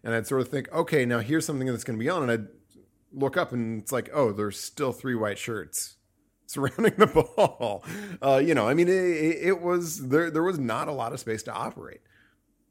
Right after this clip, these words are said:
And, and so credit to the Timbers, and, and I think it, it is good for them that, that they, uh, that they stuck with it as they did. Uh, and, and, you know, it's good that they ultimately got the winner. Uh, but,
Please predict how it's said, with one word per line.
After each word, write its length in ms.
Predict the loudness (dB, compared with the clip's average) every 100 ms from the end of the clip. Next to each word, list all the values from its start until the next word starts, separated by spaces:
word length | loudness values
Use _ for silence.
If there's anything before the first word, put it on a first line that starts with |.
| -2
And, 100 | 2
and 480 | 2 2 -2 -2 0
so 140 | 2
credit 340 | 2 0 0 -2
to 80 | -6
the 80 |
Timbers, 340 | -4 -2 -2 -2
and, 380 | -2 -4 -4 -6
and 200 | -4 -4
I 40 |
think 220 | -4 -4
it, 280 | -4 -2 -2 -2
it 80 | -2
is 220 | -2 -6
good 380 | -10 0 0 0
for 120 | -4
them 240 | -4 -2
that, 320 | -2 -2 -4 -8
that 200 | -8 -4
they, 680 | -4 -2 -2 -4 -6 -8 -12 -14
uh, 580 | -10 -8 -8 -10 -12 -14 -16
that 120 | -10
they 140 | -6 -4
stuck 360 | -4 -6 -4
with 200 | -4 -4
it 80 | -4
as 260 | -2 -2 0
they 140 | -2
did. 320 | 0 -2 -2 -6 -20 _ -4
Uh, 280 | 0 2 0
and, 320 | -2 -2 -4
and, 240 | -4 -2
you 100 | 0
know, 140 | 0 0
it's 160 | -4
good 280 | -2 0 2
that 160 | 0 0
they 140 | 2
ultimately 460 | 4 0 -2 -6 -2
got 160 | -2
the 60 | -2
winner. 340 | -2 0 -2 -6 -20 _ _
Uh, 240 | 0 2 2
but, 300 | 4 2